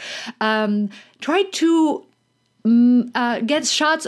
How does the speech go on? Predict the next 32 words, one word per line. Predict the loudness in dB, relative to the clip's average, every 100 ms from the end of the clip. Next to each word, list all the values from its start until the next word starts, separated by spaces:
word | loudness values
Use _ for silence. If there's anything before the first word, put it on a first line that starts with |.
| -2
of | -2 0
your | 0 0
family | 0 0 0 0 0 2 0
doing | 0 2 2 2 0
things | -2 0 2 0
that | -2 -2
locals | 0 0 0 -2 0
do, | 0 2 2
whether | 2 0 0 0 0 0
it's, | -4 -4 -4
uh, | -2 -2
sitting | -2 0 2
at | 0
a |
cafe | -2 -4 -2 -2 0 0 0 -2
or, | -2 0 0 -2 -6 -16 -12 -4
uh, | -2 -4
playing, | -4 0 2 2 2
uh, | 0 -2 -2 0 0 0 -2 -2
a, | -4 -4 -4
a |
game | -2 0 2 2
of | 2 0 -4 -6
pétanque | -4 -2 0 -2 -4 -2
or | -2 0 0 -2 -4
bocce | -4 -4 -2 -2
ball | 0 -2 -2 -4 -2
or, | 0 0 -2 -8 -20 -18 -18 -8
uh, | -4 -2
interacting | 0 0 -2 -2 0 2
with | 2 0
locals. | -2 -2 -2 -4 -4